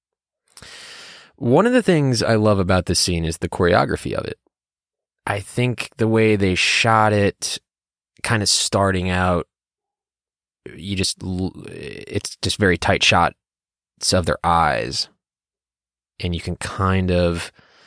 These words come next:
sum up their fear of what's about to happen. The thing about the Earp family and brothers is that they all left kind of their respective law enforcements to start anew. They went out to Tombstone to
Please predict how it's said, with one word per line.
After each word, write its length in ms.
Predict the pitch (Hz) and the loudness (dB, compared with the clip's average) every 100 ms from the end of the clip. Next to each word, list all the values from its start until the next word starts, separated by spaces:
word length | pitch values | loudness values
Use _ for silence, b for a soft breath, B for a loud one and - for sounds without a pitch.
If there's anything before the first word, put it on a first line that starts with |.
| b b - | b b -4
sum 420 | - - 107 101 | 0 2 2 2
up 200 | 95 - | 0 0
their 400 | 87 87 80 78 | -4 0 0 0
fear 720 | - - - 113 90 - - | -4 -6 0 4 4 2 0
of 140 | - 85 | -2 0
what's 260 | 85 - | 0 0
about 280 | 82 78 - | 0 0 0
to 60 | - | -4
happen. 600 | - 95 101 - - - - _ b b b b b b b b b b b _ | -2 0 0 -2 -10 -14 -20 _ b b b b b b b b b b b _
The 220 | - 117 | -2 0
thing 180 | 120 170 | 2 4
about 160 | 175 151 | 4 2
the 120 | 127 - | 0 0
Earp 480 | 113 120 - - - | 2 2 -2 -14 -14
family 480 | - 117 123 131 113 | -4 -2 0 0 0
and 140 | 107 | 0
brothers 460 | 101 98 113 127 - | 2 2 2 0 -2
is 180 | 98 | -4
that 360 | 98 95 90 - _ _ _ _ _ _ _ | 0 2 2 0 _ _ _ _ _ _ _
they 300 | 101 107 120 | -4 0 2
all 340 | 87 131 127 | 2 2 2
left 300 | 110 120 - | 2 2 -2
kind 180 | - 98 | -4 -2
of 100 | 92 | 0
their 220 | 90 90 90 | 0 2 2
respective 500 | 92 - 90 90 90 | 0 0 0 -2 0
law 180 | 87 | 0
enforcements 580 | 107 - - - - - | 0 -2 -6 -6 -8 -8
to 100 | - | -4
start 380 | - - 92 92 | -2 2 2 2
anew. 480 | 90 87 90 104 - - - _ _ _ _ _ _ - | -2 -2 0 0 0 -6 -16 _ _ _ _ _ _ -2
They 220 | 101 98 | 2 2
went 240 | 90 101 | 2 2
out 140 | 104 107 | 2 0
to 80 | - | -6
Tombstone 800 | - 110 123 - 87 85 82 | -2 -2 0 0 0 0 -2
to 640 | 82 - 85 82 80 76 | -4 -2 0 2 0 -2